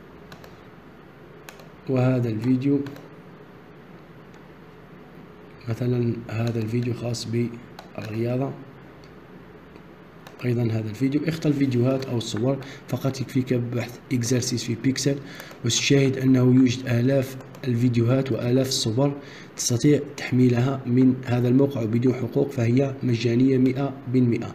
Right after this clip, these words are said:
عندما تنتهي من تحميل هذه الفيديوهات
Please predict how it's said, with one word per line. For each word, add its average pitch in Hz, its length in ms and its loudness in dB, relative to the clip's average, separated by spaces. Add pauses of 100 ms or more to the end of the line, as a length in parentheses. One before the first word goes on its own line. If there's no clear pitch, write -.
(560)
عندما 151 340 6
تنتهي 147 500 4 (920)
من 127 180 6
تحميل 127 360 6
هذه 117 280 4
الفيديوهات 110 640 2